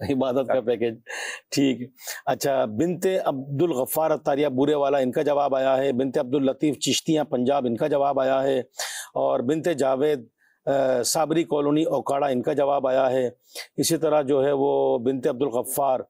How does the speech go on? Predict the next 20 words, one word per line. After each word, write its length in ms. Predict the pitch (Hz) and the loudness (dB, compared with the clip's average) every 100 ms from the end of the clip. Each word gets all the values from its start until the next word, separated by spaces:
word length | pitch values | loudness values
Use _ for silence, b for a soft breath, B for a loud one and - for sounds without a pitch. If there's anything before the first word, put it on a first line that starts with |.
| b b b | b b b
अ, 300 | 131 131 127 | 0 2 0
जलालपुर 1000 | 110 123 131 139 147 147 127 143 147 139 | 0 0 2 2 2 0 -2 0 2 0
पीर 320 | 110 151 151 | 0 0 2
वाला 280 | 127 131 127 | 2 2 0
पंजाब, 480 | 131 127 135 127 131 | 0 0 2 0 0
इनका 200 | 123 147 | 0 2
जवाब 320 | 139 139 135 | 0 0 2
आया 180 | 131 127 | 2 2
है। 160 | 127 110 - B B B - | 2 0 -6 B B B -2
अ, 180 | 135 123 | 0 2
बिनते 300 | 131 131 147 | 0 -2 -2
हारून 560 | 113 120 127 147 143 - | 0 0 2 2 0 -2
खानेवाल 600 | 127 123 135 139 135 - - | -2 0 2 0 -2 -6 -6
का 100 | 139 | -4
जवाब 380 | 127 127 131 123 | 0 0 0 2
है। 220 | 127 120 - B B B | 2 0 -4 B B B
बिनते 240 | 131 135 | -2 0
अब्बास 500 | 147 113 135 143 135 117 | -2 -2 -2 -2 -2 -2
हारूनाबाद 480 | 123 139 143 135 135 | -2 0 0 -2 -2
पंजाब, 640 | 131 120 117 131 131 - | 0 0 2 0 0 -2